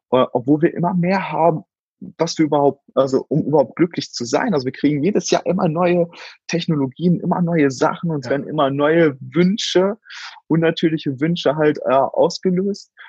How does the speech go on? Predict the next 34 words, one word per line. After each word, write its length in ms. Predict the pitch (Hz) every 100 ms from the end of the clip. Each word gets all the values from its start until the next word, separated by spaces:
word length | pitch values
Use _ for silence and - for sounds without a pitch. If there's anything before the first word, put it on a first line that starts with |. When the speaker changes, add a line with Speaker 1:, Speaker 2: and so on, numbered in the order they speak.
| - -
Speaker 1:
die 40 |
uns 140 | 156 156
aber 120 | 156
nicht 200 | 147 -
glücklich 420 | 196 - 143 -
machen. 380 | 120 113 127 107
Und, 300 | 113 120 - _ - - - - - _ _
ähm, 300 | 135 131 120 _ _
und 160 | 127 143
we-, 120 | 143
durch 160 | 139 151
das 180 | 151 143
ganze 260 | 151 151 143
Nichtstun, 800 | 160 - - - - 175 175 -
äh, 200 | 135 139
ziehst 260 | - 294 -
du 60 |
ja 80 | 147
halt 120 | 147
auch 100 | 139
so 120 | 139 -
deinen 200 | 139 135
Freundeskreis, 720 | - 156 160 151 - 143 139
dein 140 | 139
soziales 600 | 123 - - - 170 139 -
Umfeld, 480 | 170 214 - 143 120
deine 220 | 131 123
richtigen, 460 | 151 - - 139 117
realen 440 | 120 120 - 311 - -
Freunde, 340 | 123 135 127
aber 140 | 131 147
halt 120 | -
auch 120 | -
Familie 460 | 139 156 170 143